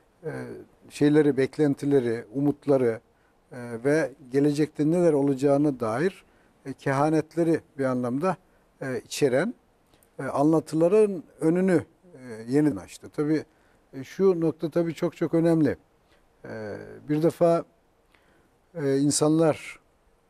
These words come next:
e, kutsal kitaplarla, e, belirli bir yönteme bağlı olarak değil de, e,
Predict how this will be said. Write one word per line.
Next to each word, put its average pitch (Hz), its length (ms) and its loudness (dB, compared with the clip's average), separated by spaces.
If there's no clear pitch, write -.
e, 113 440 -8
kutsal - 320 2
kitaplarla, 147 840 0
e, 113 160 -18
belirli 143 280 0
bir 156 120 2
yönteme 139 600 2
bağlı 139 460 2
olarak 139 540 0
değil 147 280 0
de, 196 160 -4
e, 143 60 -2